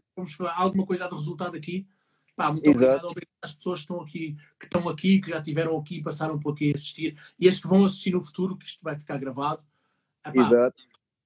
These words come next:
Speaker 1: cinco estrelas e olha, é assim.
Speaker 2: É isso, meu, olha, obrigadão também, pá, vamos mantendo contacto, pá. E agora para cenas futuras, man, a ver se guardam uns trocos de parte, porque vocês têm potencial, man, não gastem em álcool, pá.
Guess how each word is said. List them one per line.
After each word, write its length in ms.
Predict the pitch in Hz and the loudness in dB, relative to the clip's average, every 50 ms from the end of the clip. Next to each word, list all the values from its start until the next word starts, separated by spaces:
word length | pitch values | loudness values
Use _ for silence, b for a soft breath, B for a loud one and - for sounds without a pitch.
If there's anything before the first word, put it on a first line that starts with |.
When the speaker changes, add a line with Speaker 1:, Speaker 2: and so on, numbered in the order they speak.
| _ - | _ -12
Speaker 1:
cinco 120 | 165 147 | -12 -12
estrelas 460 | - - 147 151 151 165 170 160 147 | -8 -6 -4 -4 -4 -4 -6 -6 -4
e 100 | 151 147 | -2 -2
olha, 220 | 147 147 156 151 151 | -2 -2 -4 -6 -6
é 40 | |
assim. 280 | 147 - - 147 151 - - _ _ _ _ _ _ _ _ _ _ _ _ _ _ _ _ _ _ _ _ _ _ _ _ _ _ - | -8 -8 -8 -10 -10 -10 -14 _ _ _ _ _ _ _ _ _ _ _ _ _ _ _ _ _ _ _ _ _ _ _ _ _ _ 4
Speaker 2:
É 140 | 165 175 | 6 6
isso, 160 | 196 214 - - | 6 4 4 4
meu, 100 | 175 170 | 4 6
olha, 120 | 156 160 160 | 6 4 4
obrigadão 320 | 160 175 170 175 180 185 | 4 4 4 4 2 4
também, 300 | - - 151 147 156 175 | 4 4 4 6 4 4
pá, 120 | 170 175 151 | 4 4 4
vamos 180 | 160 185 175 151 | 4 2 4 4
mantendo 320 | 175 196 185 - 196 - | 4 4 4 4 0 4
contacto, 460 | - 180 170 135 - 156 175 175 _ _ _ _ | 4 4 4 6 6 4 4 4 _ _ _ _
pá. 260 | 262 233 170 120 101 _ _ _ _ _ _ _ _ _ _ _ _ _ _ | 4 6 6 4 0 _ _ _ _ _ _ _ _ _ _ _ _ _ _
E 80 | - 233 | 6 8
agora 220 | 262 285 294 294 226 | 8 8 6 4 4
para 140 | 269 277 | 4 4
cenas 260 | - - 269 269 240 190 | 6 6 6 6 4 2
futuras, 380 | - - - 202 220 240 214 | 0 4 6 6 6 6 6
man, 280 | 240 254 262 254 254 254 - _ 247 | 4 4 4 2 0 -4 4 _ 6
a 40 | |
ver 160 | 247 247 285 269 | 6 6 4 2
se 260 | - - 277 277 254 | 6 6 6 6 8
guardam 320 | 208 185 269 285 269 294 294 | 6 6 6 6 6 4 4
uns 100 | 240 - | 4 6
trocos 300 | - 269 277 269 - - - _ _ _ | 6 6 6 6 2 -4 -14 _ _ _
de 60 | - - _ | -20 -8 _
parte, 260 | - 180 185 208 247 - _ | 4 6 6 4 2 -6 _
porque 160 | _ - 262 | _ 2 4
vocês 220 | 285 254 294 262 | 4 4 4 4
têm 160 | - 294 294 | 4 4 4
potencial, 460 | 254 - - 320 320 - - 320 277 269 | 4 4 0 0 0 4 4 4 6 6
man, 100 | 262 202 | 4 6
não 140 | 165 190 202 | 6 6 6
gastem 380 | 254 247 - - - 269 269 | 4 2 0 0 2 4 4
em 80 | 269 254 | 6 6
álcool, 340 | 247 285 269 277 - 480 - | 4 2 2 2 0 -2 0
pá. 140 | - - | 0 -2